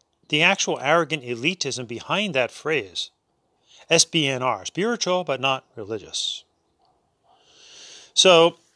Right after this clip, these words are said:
let's look at the words that we use. So obviously there's a time for critical thinking and obviously trying to use words with accurate definitions. And you clearly find this in the Hindu Yoga Dharma, where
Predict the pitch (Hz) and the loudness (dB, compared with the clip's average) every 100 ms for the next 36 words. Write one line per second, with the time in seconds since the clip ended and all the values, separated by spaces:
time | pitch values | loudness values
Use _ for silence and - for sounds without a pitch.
0 | - 214 - 269 226 175 135 151 143 123 | -2 0 2 -2 -2 0 4 4 4 0
1 | 113 110 113 110 95 - - _ _ _ | -2 -4 -6 -6 -8 -14 -14 _ _ _
2 | - 190 269 - 208 208 190 - 170 180 | 0 2 4 2 4 2 2 2 4 4
3 | 175 160 - 156 143 123 135 120 135 180 | 0 -2 0 0 -2 -4 -4 -4 -6 -8
4 | 139 110 _ _ _ - 143 147 143 135 | -10 -12 _ _ _ -6 0 0 0 -2
5 | - 160 147 135 139 139 160 139 127 147 | 0 2 0 -2 -6 -2 -2 0 4 6
6 | 139 127 - - _ _ - - - _ | 6 4 0 0 _ _ -20 -20 -20 _
7 | 143 - 156 - 143 120 127 - 117 139 | -6 0 0 0 -4 -2 -2 -4 -8 -8
8 | - 107 - - _ _ _ _ _ _ | -10 -16 -18 -20 _ _ _ _ _ _
9 | _ _ _ _ _ _ _ _ _ - | _ _ _ _ _ _ _ _ _ 0
10 | 165 160 - 247 196 - 127 208 131 127 | 2 2 6 6 6 2 0 0 -2 -2
11 | - - 135 127 123 104 _ _ _ _ | -4 -4 -4 -4 -10 -14 _ _ _ _
12 | _ _ _ 123 160 135 123 127 104 98 | _ _ _ 2 2 2 0 0 -2 0
13 | 131 139 120 123 123 | 0 0 -2 -2 -2